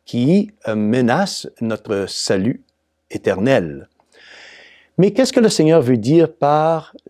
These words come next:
euh, les gens de Ninive vont juger et condamner cette génération mauvaise ?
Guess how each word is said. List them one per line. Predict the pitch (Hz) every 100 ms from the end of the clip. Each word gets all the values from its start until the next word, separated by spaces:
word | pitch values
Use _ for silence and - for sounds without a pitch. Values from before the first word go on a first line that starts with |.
| _ -
euh, | 123 120 117 113 110 110
les | 127 113
gens | 101 127 147
de | 117
Ninive | 120 123 139 185 196 180 143 -
vont | 110 117 113
juger | 104 180 151 123 175 -
et | 123
condamner | - 220 226 151 143 123 113 147 190 -
cette | - - 151 - -
génération | 143 139 117 113 - 147 - -
mauvaise ? | 113 101 87 71 - -